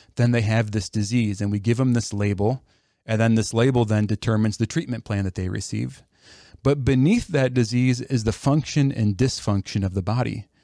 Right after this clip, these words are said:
right? Th-, there are core functions in the body, whether it be the assimilation of nutrients, the ability to get rid of waste, the ability for the body to create energy, for the different parts of the body to communicate with one another, the, the strength and integrity of the structure of the body,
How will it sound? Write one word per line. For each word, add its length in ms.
right? 160
Th-, 140
there 180
are 100
core 380
functions 800
in 180
the 100
body, 340
whether 240
it 60
be 160
the 160
assimilation 720
of 80
nutrients, 760
the 80
ability 360
to 140
get 160
rid 160
of 140
waste, 520
the 80
ability 320
for 160
the 100
body 280
to 80
create 360
energy, 600
for 220
the 120
different 280
parts 260
of 60
the 60
body 260
to 100
communicate 560
with 180
one 160
another, 400
the, 140
the 160
strength 380
and 80
integrity 480
of 100
the 80
structure 480
of 100
the 80
body, 380